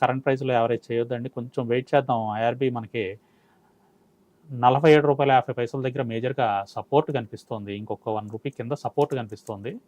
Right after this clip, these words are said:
సపోర్ట్ హోల్డ్ చేసి మళ్ళీ రిటర్న్ పైకి వెళ్ళేటప్పుడు యావరేజ్ ప్లాన్ చేద్దామండి. కొంచెం డౌన్ సైడ్ కనిపిస్తుంది ఎందుకనో ఐఆర్బి ఇన్ఫ్రా.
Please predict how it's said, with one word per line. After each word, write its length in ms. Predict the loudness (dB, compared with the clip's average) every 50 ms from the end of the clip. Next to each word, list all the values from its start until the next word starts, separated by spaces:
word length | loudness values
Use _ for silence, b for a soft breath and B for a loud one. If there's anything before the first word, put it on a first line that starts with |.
| b b b b b b b b -8
సపోర్ట్ 420 | -8 -4 4 6 6 6 4 0
హోల్డ్ 540 | -6 -2 4 6 6 6 6 4 2 2 0
చేసి 540 | 0 0 0 -2 -2 0 0 0 -2 -4 -8 -8
మళ్ళీ 320 | -6 -6 0 2 2 0
రిటర్న్ 300 | 0 0 -2 -4 -4 -2 -4
పైకి 220 | -6 -6 -4 -6
వెళ్ళేటప్పుడు 520 | -4 -4 -2 -4 -4 -4 -6 -6 -8 -8 -10 _ -6
యావరేజ్ 300 | -4 -4 -2 -4 -6 -8 _ -6
ప్లాన్ 220 | -6 -6 -4 -6
చేద్దామండి. 340 | -8 -10 -10 -14 -16 -16 -10
కొంచెం 380 | -8 -8 -8 -6 -6 -6 -6
డౌన్ 280 | -4 -6 -6 -6 -6 -6
సైడ్ 180 | -4 -2 -2 -2
కనిపిస్తుంది 540 | -2 -4 -6 -8 -8 -6 -6 -6 -4 -6
ఎందుకనో 580 | -6 -8 -8 -10 -10 -10 -10 -8 -8 -8 -8 -6
ఐఆర్బి 320 | -6 -8 -8 -8 -8 -10
ఇన్ఫ్రా. 300 | -10 -10 -8 -4 -4 -4